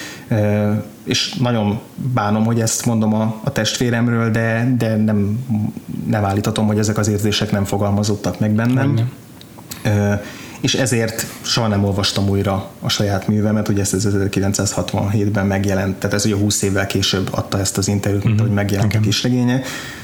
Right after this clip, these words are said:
Speaker 1: Soha nem tudom vi-, nem, ö, nem olvastam vissza a művemet, mert gyűlölöm, ö, képmutatónak tartom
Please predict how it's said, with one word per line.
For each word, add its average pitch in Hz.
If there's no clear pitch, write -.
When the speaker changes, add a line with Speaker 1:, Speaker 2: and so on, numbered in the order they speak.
Speaker 1:
Soha 160
nem 123
tudom 113
vi-, 123
nem, 127
ö, 110
nem 117
olvastam 107
vissza 107
a 104
művemet, 113
mert 104
gyűlölöm, 104
ö, 98
képmutatónak 101
tartom 107